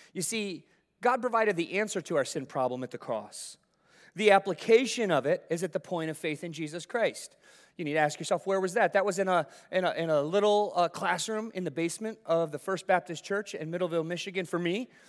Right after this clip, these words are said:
as an eight-year-old in an Awana program when a person stayed after late when they probably could have been go-, going home to their own wife and kids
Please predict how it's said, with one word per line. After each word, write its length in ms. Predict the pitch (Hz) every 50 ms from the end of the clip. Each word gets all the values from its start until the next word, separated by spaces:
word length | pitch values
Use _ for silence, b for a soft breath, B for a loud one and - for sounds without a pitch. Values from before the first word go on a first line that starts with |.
| B B B _
as 100 | 147 139
an 80 | 156 143
eight-year-old 600 | 147 185 190 - 202 196 196 202 208 233 226 214
in 100 | 180 160
an 60 | 147
Awana 360 | 147 147 165 175 185 185 185
program 540 | - - 202 196 196 180 214 220 233 233 220
when 140 | 202 170 139
a 40 |
person 360 | 123 - - 190 185 - 180 151
stayed 340 | - - - 214 208 196
after 420 | 180 170 185 202 196 - - 214 196
late 280 | 180 185 202 240 247
when 120 | 202 196 180
they 100 | 165 151
probably 240 | 185 180 185 202 190
could 120 | 208 196
have 60 | 190
been 100 | 196 190
go-, 240 | 170 170 185 160 -
going 200 | 180 180 196 190
home 100 | 185 196
to 80 | 196 196
their 140 | 190 190 190
own 140 | 208 214 208
wife 240 | 208 208 214 -
and 100 | 202 196
kids 260 | - 208 226 247 226